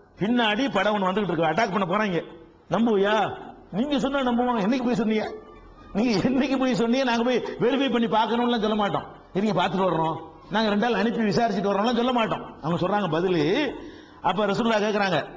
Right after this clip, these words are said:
அஹ், காலு, அவங்க சொல்றாங்க, "நாம் கண்டிப்பா நம்புவோம். மா ஜர்ரபுனா அலைக்க இல்லா சிதுகா, உண்மை, உண்மை சொல்பவராகவே தவிர நாங்கள் அனுபவத்தில் கண்டது இல்லையே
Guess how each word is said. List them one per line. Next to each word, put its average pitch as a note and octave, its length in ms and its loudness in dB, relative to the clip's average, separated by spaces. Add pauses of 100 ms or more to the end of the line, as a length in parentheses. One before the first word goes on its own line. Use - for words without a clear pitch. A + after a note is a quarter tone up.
(420)
அஹ், F3 680 0
காலு, G#3+ 320 2
அவங்க F3+ 180 0
சொல்றாங்க, G3 720 0
"நாம் G#3 600 -2 (500)
கண்டிப்பா A3 460 0
நம்புவோம். D3 480 -6 (420)
மா F#3+ 280 2
ஜர்ரபுனா C4 720 2
அலைக்க C4 200 0
இல்லா A#3 340 2
சிதுகா, G3+ 420 0 (720)
உண்மை, A#3+ 380 2
உண்மை C#4+ 460 0
சொல்பவராகவே B3+ 720 2
தவிர B3 300 0
நாங்கள் A3+ 420 0
அனுபவத்தில் A#3+ 560 0
கண்டது D4 360 -2
இல்லையே A#3+ 400 -2